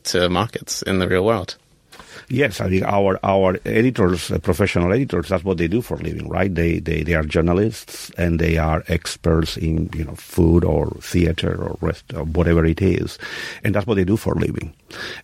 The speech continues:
Speaker 2: And, uh, you know, you go to a city like London or New York or Paris, I mean, and you have three days. What do you do? What, what, what are the right things to do, if there is such a thing, or what is the cool thing to do? That,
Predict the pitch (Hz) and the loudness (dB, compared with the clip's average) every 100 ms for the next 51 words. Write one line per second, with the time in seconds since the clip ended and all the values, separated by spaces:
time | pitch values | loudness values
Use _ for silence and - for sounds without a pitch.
0 | - 90 87 85 85 80 76 - _ - | -2 2 4 4 2 0 -2 -10 _ -10
1 | - - - - 107 92 87 101 110 98 | -4 -2 -4 0 2 4 2 2 2 0
2 | 98 - 101 87 98 98 85 76 82 95 | -4 -4 -2 0 2 2 0 0 2 4
3 | 92 80 76 76 82 82 95 - 82 - | 2 0 -2 -2 0 2 0 0 -8 -6
4 | 101 113 - - 80 78 - - - 92 | 0 0 0 -4 -4 -4 -4 -10 -8 -4
5 | 80 87 - - - 90 92 - - - | -2 -2 -2 -4 -2 0 0 -2 -6 -6
6 | - 95 92 80 85 95 - - - - | -2 2 2 2 0 -4 -8 -20 -20 -20
7 | - - - - 95 95 82 98 101 92 | -20 -20 -18 -4 0 0 2 0 0 0
8 | 107 98 80 85 113 - 76 - - - | 2 2 2 2 0 -2 -8 -6 -8 -6
9 | - - - 82 - 85 85 - - - | -8 -12 -10 -10 -4 -4 -2 -2 -2 -4
10 | - - 71 78 80 82 78 82 - 101 | -4 -4 -2 0 2 2 0 -2 0 0
11 | - - - - 78 71 - - | 0 -2 -6 -6 -4 -4 -4 -6